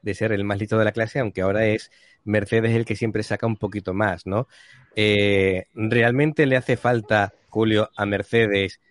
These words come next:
estar reclamando esto? Eh, re-, ¿tan amenazado se ve como para tener que estar buscando, eh, este tipo de cuestiones técnicas,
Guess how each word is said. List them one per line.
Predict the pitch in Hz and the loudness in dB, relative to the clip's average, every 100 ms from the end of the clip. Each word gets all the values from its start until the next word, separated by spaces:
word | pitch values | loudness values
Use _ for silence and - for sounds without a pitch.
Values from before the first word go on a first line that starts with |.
| _ _ - | _ _ -8
estar | 101 120 | -4 -2
reclamando | 117 113 104 110 113 101 110 | -2 -2 -2 0 -2 0 0
esto? | 139 - 151 156 165 - | -2 -2 0 0 0 -2
Eh, | 101 98 95 98 | 0 0 -2 -2
re-, | 110 117 117 - | -4 -4 -8 -6
¿tan | 131 135 143 | -2 0 2
amenazado | 139 131 120 127 120 | 2 2 0 -2 -2
se | 117 107 | 0 0
ve | 117 | 0
como | 117 113 107 | -2 -4 0
para | 113 | -2
tener | 110 113 117 123 - - - _ | 0 0 0 -2 -10 -20 -20 _
que | 104 | -6
estar | 104 - 110 113 | -6 0 2 2
buscando, | 113 - - 107 110 107 107 - _ _ - | -2 -6 -2 -2 0 0 0 -2 _ _ -4
eh, | 104 104 101 98 95 92 92 - | 2 2 2 2 0 -4 -6 -8
este | 107 110 | -8 -6
tipo | 101 113 107 104 101 | -6 -8 -6 -6 -4
de | 101 | -4
cuestiones | - 98 - 113 110 - | -4 -6 -4 -2 -2 -2
técnicas, | 110 110 107 101 98 98 98 | -4 -2 -4 -2 0 0 -2